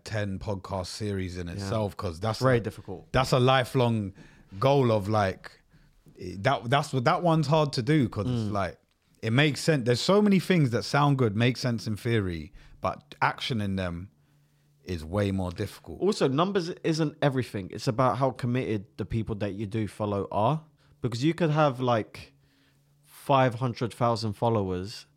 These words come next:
Speaker 2: and not be able to do a tour. And then there's people who have twenty K, ten K who are doing tours all around the country. So it's like, what numbers do you have and how committed are they to coming to see you? Because if the fundamental goal is stand-up, then they have to be stand-up fans.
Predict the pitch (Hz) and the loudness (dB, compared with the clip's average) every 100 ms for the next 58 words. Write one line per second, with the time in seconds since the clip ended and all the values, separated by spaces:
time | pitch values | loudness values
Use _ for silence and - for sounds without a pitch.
0 | _ _ - 110 113 - 113 107 107 107 | _ _ -10 -6 -6 -4 -4 -4 -6 -6
1 | 101 - 110 98 - 107 110 110 101 127 | -8 -6 -6 -6 -4 -4 -4 -4 -6 -6
2 | 120 110 - - 127 120 101 92 - 123 | -4 -6 -6 -8 -6 -4 -4 -6 -6 -6
3 | 110 90 98 98 110 98 120 110 95 107 | -6 -4 -4 -4 -6 -6 -6 -8 -6 -8
4 | 107 104 98 - 113 - - - _ _ | -6 -6 -6 -8 -10 -10 -14 -16 _ _
5 | _ _ _ - 123 117 123 - - - | _ _ _ -4 -2 0 0 -2 -8 -20
6 | _ _ 135 151 165 165 147 - 127 117 | _ _ 0 0 2 0 0 -2 0 0
7 | - 123 95 123 - _ _ _ _ _ | 0 -2 -2 -6 -16 _ _ _ _ _
8 | _ - 117 113 107 104 - 135 127 - | _ -4 0 0 0 -4 -2 0 0 0
9 | 123 123 101 104 104 98 101 95 - - | 0 0 -2 0 0 0 -2 -4 -8 -6
10 | 107 104 98 95 - - 104 95 95 92 | -4 -4 -6 -10 -10 -6 -6 -4 -4 -6
11 | 107 _ - - 123 113 117 147 151 123 | -12 _ -10 -4 -4 -6 -8 -4 -2 -2
12 | 120 110 107 95 - 107 104 95 95 - | -4 -6 -4 -6 -6 -8 -6 -6 -8 -10
13 | - _ _ _ 107 107 107 - 98 98 | -16 _ _ _ -6 -4 -4 -6 -8 -8
14 | 92 - - 107 98 82 - 101 95 104 | -8 -12 -10 -8 -6 -10 -10 -10 -10 -14